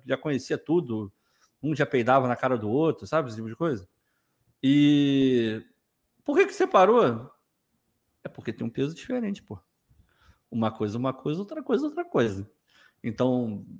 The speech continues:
eu não sei. Eu acho um ponto extremamente válido, cara, sinceramente.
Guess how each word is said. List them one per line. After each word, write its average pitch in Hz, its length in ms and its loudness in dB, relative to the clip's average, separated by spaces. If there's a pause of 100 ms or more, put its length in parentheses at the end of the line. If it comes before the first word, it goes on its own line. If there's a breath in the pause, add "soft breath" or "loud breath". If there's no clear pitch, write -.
(500)
eu 165 420 0
não 262 220 0
sei. 143 500 2
Eu 160 100 4
acho 185 180 4
um 202 60 2
ponto 214 280 0
extremamente 208 560 2
válido, 104 380 4
cara, 82 260 -2
sinceramente. 120 720 -4